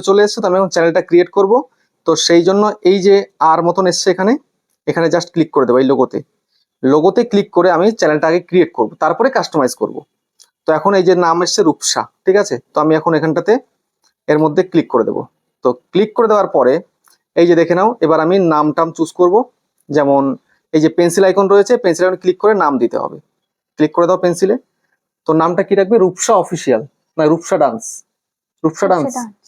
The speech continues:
Speaker 1: আচ্ছা, এই রূপসা রয়েছে, তো একটু স্পেস দিয়ে ডান্স,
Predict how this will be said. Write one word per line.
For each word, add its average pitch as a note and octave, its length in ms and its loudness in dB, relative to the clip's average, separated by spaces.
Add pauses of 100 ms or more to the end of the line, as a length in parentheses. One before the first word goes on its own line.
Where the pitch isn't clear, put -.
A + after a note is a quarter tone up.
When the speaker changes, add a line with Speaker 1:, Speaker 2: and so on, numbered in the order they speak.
(120)
Speaker 1:
আচ্ছা, - 260 -12 (360)
এই C#3 120 0
রূপসা D3+ 360 0
রয়েছে, F#3 260 0 (580)
তো C#3 80 2 (760)
একটু - 180 -4 (280)
স্পেস D3+ 260 -2 (120)
দিয়ে F#3 160 2 (140)
ডান্স, G#2+ 260 -4